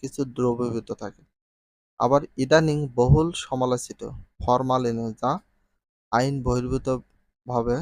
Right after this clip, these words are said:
বিভিন্ন ফল ও মাছের সংরক্ষণে ব্যবহার করা হচ্ছে।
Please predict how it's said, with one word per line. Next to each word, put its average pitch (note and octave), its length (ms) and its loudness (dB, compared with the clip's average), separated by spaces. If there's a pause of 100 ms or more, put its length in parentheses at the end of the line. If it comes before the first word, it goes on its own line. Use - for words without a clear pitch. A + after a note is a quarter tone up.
বিভিন্ন C3+ 540 -2
ফল B2+ 340 2
ও C3 60 0
মাছের B2 380 -2
সংরক্ষণে A#2+ 640 -8
ব্যবহার A#2 360 -4
করা C3 300 -6
হচ্ছে। G#2+ 420 -14